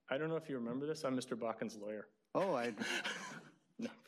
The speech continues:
Speaker 1: Uh, that's not why I didn't respond. I don't know that Bakken really has that much application here. Um,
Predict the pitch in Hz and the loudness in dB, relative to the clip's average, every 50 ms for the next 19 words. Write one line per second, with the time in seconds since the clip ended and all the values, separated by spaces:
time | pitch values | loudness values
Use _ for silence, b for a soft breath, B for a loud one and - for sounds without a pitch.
0 | - 165 B B B B B B B B 131 131 123 131 156 160 - 190 160 147 | -10 -8 B B B B B B B B 2 4 4 4 4 4 4 4 4 4
1 | 143 143 135 131 131 127 131 123 113 - - - 135 117 - 143 151 190 240 254 | 6 4 4 4 2 2 2 2 0 0 2 2 2 4 4 6 6 6 6 6
2 | 254 226 208 175 147 147 156 160 160 180 151 143 139 147 151 139 143 135 127 120 | 6 6 6 4 4 4 4 4 4 2 4 4 6 4 4 4 4 4 4 4
3 | 135 131 131 127 127 127 127 - 135 - 123 117 113 107 - - 139 135 - 113 | 4 2 4 4 2 2 2 2 2 2 2 2 0 0 0 0 0 0 0 -4
4 | 101 - 113 104 101 95 - B B B B B B B B - 127 123 120 123 | -4 -2 -2 -4 -4 -6 -8 B B B B B B B B 4 6 6 6 6
5 | 120 117 113 113 107 107 | 6 4 4 4 2 0